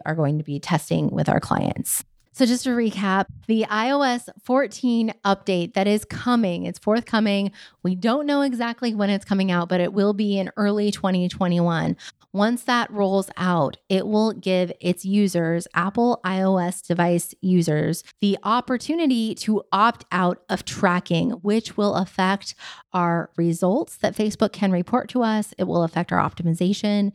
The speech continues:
It will affect our custom conversions, and Facebook is going to limit us to eight custom conversions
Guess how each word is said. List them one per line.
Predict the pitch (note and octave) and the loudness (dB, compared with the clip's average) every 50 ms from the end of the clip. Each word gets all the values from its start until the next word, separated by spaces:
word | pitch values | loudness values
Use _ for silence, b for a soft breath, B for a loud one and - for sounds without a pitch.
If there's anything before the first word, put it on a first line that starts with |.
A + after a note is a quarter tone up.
| B B B B B - | B B B B B -4
It | F#3+ | 0
will | F3+ F#3 F#3 | 0 2 0
affect | E3+ E3 - F#3+ F#3+ G3 - - | 0 -2 -2 -2 -4 -2 -2 -2
our | F3 F3 | -4 -4
custom | - - - F3+ - - F#3 F3+ | -2 -4 -6 -6 -2 0 0 0
conversions, | - E3 E3 F3 F3+ F3+ F3+ F#3 G3 G3 G3 G3 G3+ - | 0 0 -2 0 0 -2 0 0 0 0 2 2 0 0
and | D#3+ E3+ - | -2 -4 -2
Facebook | F3 E3+ F3 - F#3+ F3 - | -2 -2 0 0 -2 0 0
is | E3+ - | -2 0
going | - F3 E3 E3 E3 | 0 0 0 0 0
to | - - D#3+ | -2 -2 -4
limit | E3+ F3+ G3 A3 B3+ C#4 B3+ - | -4 -2 0 2 4 2 2 2
us | E3+ F3+ - F3 F3 - - B B B B B B B | -2 -2 -2 -2 -2 -4 -6 B B B B B B B
to | - G3+ F#3+ F3 - - _ | -2 0 0 0 0 -2 _
eight | - F#3+ F3+ G3 A3 - - - - _ _ - | -2 2 2 2 2 0 -4 -12 -18 _ _ -2
custom | - F#3+ - - F#3 | -2 0 0 0 0
conversions | F3 F#3+ F3+ F#3 F3 E3 E3+ - F3+ F3+ F3 | 0 0 0 0 0 0 0 0 0 -2 -2